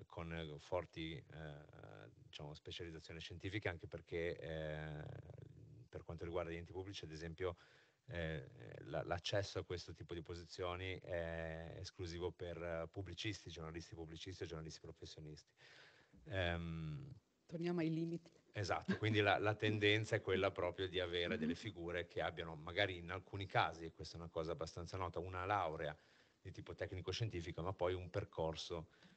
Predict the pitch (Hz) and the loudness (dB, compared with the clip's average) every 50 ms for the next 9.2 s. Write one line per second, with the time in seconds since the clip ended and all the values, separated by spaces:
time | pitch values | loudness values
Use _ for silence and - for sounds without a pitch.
0 | - - _ - 85 82 82 - 85 82 - 92 85 - - 90 92 95 98 98 | -20 -20 _ -12 -10 -8 -6 -4 -4 -2 0 -2 -2 -2 -2 0 2 2 4 4
1 | 98 92 87 87 87 92 92 98 113 110 - - 104 95 - 98 92 90 90 87 | 4 2 2 2 4 4 4 4 4 2 0 -2 -4 2 4 6 6 6 6 4
2 | 90 87 85 92 82 90 104 107 104 - - 92 - - 92 90 90 90 90 87 | 0 0 0 0 0 0 0 0 -2 -2 -6 -4 0 2 2 4 4 4 2 2
3 | 85 85 82 82 - - - 85 87 82 80 78 - - 90 87 85 80 80 80 | 0 0 0 -2 -4 -4 -4 -2 -2 -2 -2 -2 -4 -6 -4 -4 -2 -2 -2 -4
4 | 76 78 98 104 95 - - 104 76 - 107 110 110 113 127 123 - - 101 101 | -4 -4 -6 -6 -6 -4 -4 -4 -2 0 0 2 4 4 4 4 8 10 10 12
5 | 110 107 101 113 110 107 101 95 90 - - 90 87 87 87 87 85 82 78 - | 10 10 10 10 10 12 10 10 8 6 2 0 2 2 2 2 0 0 -2 -4
6 | - - - - - 95 92 92 87 82 85 90 92 - 92 87 87 90 - 107 | -6 -8 -8 -4 -2 0 2 4 4 6 6 4 4 4 0 0 0 0 2 2
7 | 98 85 87 87 87 90 90 85 80 78 - - - - - _ _ _ _ _ | 2 2 2 0 0 0 0 -2 -2 -2 -6 -12 -20 -20 -20 _ _ _ _ _
8 | _ _ _ _ _ _ _ - 95 95 92 90 - 104 87 90 92 101 101 - | _ _ _ _ _ _ _ -2 0 0 0 0 0 2 2 2 2 0 0 2
9 | 104 98 92 | 2 2 2